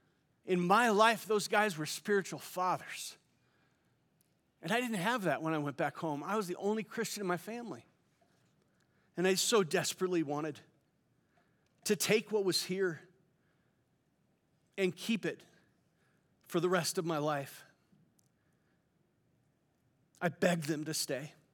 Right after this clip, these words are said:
I'm sure they had this conversation regularly. I ended up having it with kids later in my life as well.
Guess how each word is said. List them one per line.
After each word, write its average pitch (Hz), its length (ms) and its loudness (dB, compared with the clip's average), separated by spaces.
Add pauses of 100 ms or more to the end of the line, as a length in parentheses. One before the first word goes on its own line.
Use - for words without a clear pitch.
(1500)
I'm 165 120 2
sure 196 240 2
they 170 100 2
had - 180 0
this - 160 -2
conversation 147 680 0
regularly. 127 520 -2
I 160 180 0
ended 160 300 0
up 147 120 0
having 131 260 -2
it 123 80 -6
with 127 160 -10
kids 123 320 -4
later 127 300 -2
in 127 140 -8
my 131 160 -2
life 120 280 -8
as 117 160 -10
well. 123 300 -6